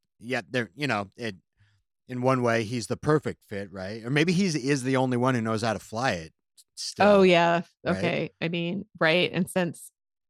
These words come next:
Speaker 2: um, they don't understand it, they don't even understand it, even understand it well enough to tell someone else how to do it. And Teal'c was like, "I'm not gonna teach anyone how to do it. I will not train my replacement. I want to fly it. I
Speaker 1: Yeah.
Speaker 2: am stuck here all the time.
Speaker 1: Yeah.
Speaker 2: So
Speaker 1: Oh,
Speaker 2: it's
Speaker 1: yeah.
Speaker 2: me or fuck off." <laughs>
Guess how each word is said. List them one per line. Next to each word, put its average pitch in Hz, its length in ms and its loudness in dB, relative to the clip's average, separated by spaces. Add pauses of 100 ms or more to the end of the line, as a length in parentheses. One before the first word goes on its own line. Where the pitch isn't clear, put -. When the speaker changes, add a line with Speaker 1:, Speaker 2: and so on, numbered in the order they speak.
(140)
Speaker 2:
um, 170 380 0
they 175 100 2
don't 170 200 2
understand 175 580 0
it, 170 180 0
they 226 100 6
don't 359 140 6
even 370 120 6
understand 302 280 2
it, 294 220 4 (140)
even 262 280 2
understand 220 420 4
it 190 100 0
well 170 160 2
enough 170 160 2
to 180 80 -4
tell 170 180 2
someone 170 220 -2
else 160 120 -2
how 180 100 -2
to 170 100 0
do 175 160 4
it. 202 160 4
And 175 120 0
Teal'c 180 200 2
was 170 160 2
like, 170 260 4 (680)
"I'm 403 180 6
not 226 260 4
gonna 185 200 -2
teach 160 260 -4
anyone 170 220 -2
how 175 160 -2
to 165 100 -4
do 170 140 -2
it. 160 120 0
I 247 120 4
will 269 160 4
not 190 320 2
train 175 260 -2
my 170 120 -2
replacement. 170 600 -2 (160)
I 240 220 6
want 180 240 -2
to 180 100 -4
fly 165 240 -2
it. 202 300 2
I 220 80 4
Speaker 1:
Yeah. 240 80 4
Speaker 2:
am 233 100 2
stuck 185 240 -6
here 196 200 2
all 170 200 4
the 185 100 0
time. 233 300 4
Speaker 1:
Yeah. 123 160 6
Speaker 2:
So 175 400 2
Speaker 1:
Oh, - 20 -10
Speaker 2:
it's 240 120 0
Speaker 1:
yeah. 208 80 -2
Speaker 2:
me 240 180 4
or 233 140 4
fuck 190 260 0
off." 160 320 0
<laughs> - 240 -4